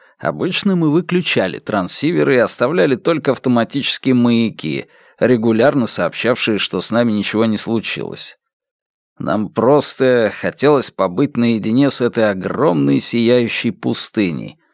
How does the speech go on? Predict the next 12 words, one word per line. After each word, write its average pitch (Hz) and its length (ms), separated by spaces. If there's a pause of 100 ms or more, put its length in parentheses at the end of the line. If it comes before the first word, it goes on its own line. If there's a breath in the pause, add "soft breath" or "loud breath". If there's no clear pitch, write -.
(380)
Мы - 160
знали, 113 580
что - 280
это 98 280
не 95 140
продлится 92 680
вечно, 113 680
и 82 280
спешили 160 680
насладиться 113 720
удивительной 92 720
красотой. - 960